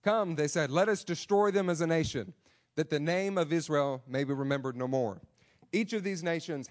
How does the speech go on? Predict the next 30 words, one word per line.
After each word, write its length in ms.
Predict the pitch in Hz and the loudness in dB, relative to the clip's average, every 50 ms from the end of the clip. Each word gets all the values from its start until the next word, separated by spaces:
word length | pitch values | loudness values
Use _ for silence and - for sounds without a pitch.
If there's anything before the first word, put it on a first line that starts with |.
| - | -12
hate 400 | - 170 165 165 160 165 - - - _ - | -6 -4 -4 -4 -4 -6 -12 -18 -16 _ -4
Israel. 460 | 143 139 110 123 123 101 92 - - _ _ _ _ _ _ _ | -4 -4 -2 -2 -6 -6 -6 -8 -14 _ _ _ _ _ _ _
They 80 | - 156 | -2 0
always 240 | 156 156 143 131 - | 0 0 0 0 0
have, 460 | 202 202 208 214 214 196 190 - 135 | 2 2 2 2 0 0 -2 -4 -2
they 100 | 139 151 | 0 2
always 320 | 156 156 147 143 143 143 | 4 4 2 0 -2 -4
will. 440 | 143 160 185 180 175 175 180 175 - _ _ _ _ _ - | -2 -2 0 2 2 0 0 -4 -10 _ _ _ _ _ -8
They're 160 | 123 147 151 | -4 -4 -4
still 520 | 151 - - 254 262 254 226 143 101 101 - _ _ _ _ | -4 -6 -4 -2 0 2 2 0 -2 -6 -12 _ _ _ _
hating 340 | - 170 165 156 151 143 147 | -2 -2 0 0 0 0 0
Israel 400 | 151 156 143 151 147 147 147 143 | -2 -2 0 0 0 0 0 -2
in 140 | 139 135 139 | -2 -2 -2
opposition 560 | 135 135 135 - 127 131 143 143 - 147 123 | -2 -2 -4 -6 -6 -6 -6 -6 -8 -10 -12
to 120 | - 139 117 | -8 -6 -6
him. 160 | 113 113 113 - _ _ _ _ _ _ - | -6 -6 -8 -12 _ _ _ _ _ _ -8
And 160 | - 156 165 | -6 -4 -2
I 100 | 160 156 | -2 -2
tell 240 | 147 - 208 226 220 | 2 2 2 2 2
you 60 | 208 | 0
the 100 | 175 180 | -2 -2
truth, 300 | - - 208 196 170 - | -2 0 0 0 0 0
most 360 | 143 151 170 208 208 - - 196 | 0 2 2 2 2 0 0 -2
of 80 | 185 | 0
those 180 | 165 175 165 147 | 0 0 -2 -2
men 240 | 160 160 156 151 151 | -2 -4 -4 -4 -4
have 220 | 127 143 139 120 | -4 -6 -6 -6
no 260 | 127 135 151 160 165 | -2 -2 0 0 0
idea 360 | 160 151 147 135 135 139 135 123 | 0 -2 -2 -4 -2 -2 -2 0
why. 440 | 117 123 123 110 98 95 123 139 | 0 2 0 0 0 -4 -12 -20